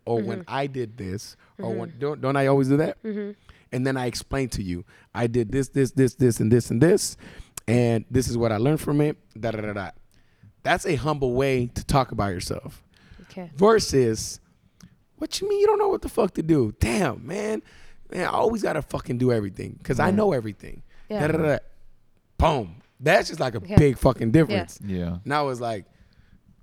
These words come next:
Speaker 1: "Shit, this motherfucker's a dick," versus he's
Speaker 2: Yeah.
Speaker 1: taking the time to teach me.
Speaker 2: Got it.
Speaker 1: You, you, you see how
Speaker 2: Yeah.
Speaker 1: there's a fine
Speaker 2: I was gonna
Speaker 1: fucking
Speaker 2: say,
Speaker 1: line.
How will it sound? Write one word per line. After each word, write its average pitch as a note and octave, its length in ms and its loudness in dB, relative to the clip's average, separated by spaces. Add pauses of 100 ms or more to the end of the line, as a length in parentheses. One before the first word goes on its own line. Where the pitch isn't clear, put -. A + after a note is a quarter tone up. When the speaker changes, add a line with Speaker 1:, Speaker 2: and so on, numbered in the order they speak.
Speaker 1:
"Shit, - 580 -6
this B2+ 120 -8
motherfucker's G#2+ 500 -6
a F2 60 -10
dick," G#2 340 4
versus G#2 420 0
he's A2 200 -6
Speaker 2:
Yeah. - 100 2
Speaker 1:
taking A#2 220 -6
the G#2 80 -8
time G#2 260 -8
to F2+ 60 -12
teach - 420 -12
me. - 140 -20 (440)
Speaker 2:
Got F#3+ 220 -6
it. A3+ 60 -20 (340)
Speaker 1:
You, C3+ 160 -4 (100)
you, C#3 220 -6
you B2+ 100 -4
see D3+ 160 0
how C#3 120 6
Speaker 2:
Yeah. C3+ 60 4
Speaker 1:
there's C3 200 2
a A2+ 60 0
fine B2+ 400 0
Speaker 2:
I - 40 2
was C4 120 -4
gonna C3 120 4
Speaker 1:
fucking - 140 0
Speaker 2:
say, B3 300 4
Speaker 1:
line. A3+ 180 -16